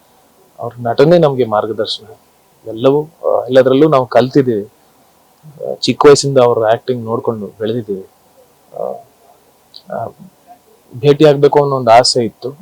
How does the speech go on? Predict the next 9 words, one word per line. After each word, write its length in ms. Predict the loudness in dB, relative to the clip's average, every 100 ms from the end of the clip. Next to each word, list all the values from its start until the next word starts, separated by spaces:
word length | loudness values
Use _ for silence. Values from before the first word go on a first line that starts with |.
| -8
ಆಗ್ಲಿಲ್ಲ. 640 | -4 -4 -4 -8 -8 -18 -14 -12
But 240 | -8 -8
ಈ 160 | -6 -6
ರೀತಿ 300 | -4 -6 -6
ನೋಡುವಂತ 460 | -4 -4 -4 -4
ಒಂದು 540 | -4 -4 -8 -12 -12 -20 _ -4
ದುರದೃಷ್ಟ, 460 | -2 0 0 0 -2 -2 _ _ _ _ _ _ _ _ _ _ _ _ -20 -20 -20 _ _ -20 _ -6
ಏನು 140 | -6
ಮಾಡಕ್ಕಾಗಲ್ಲ. 680 | -4 -6 -6 -8 -10 -20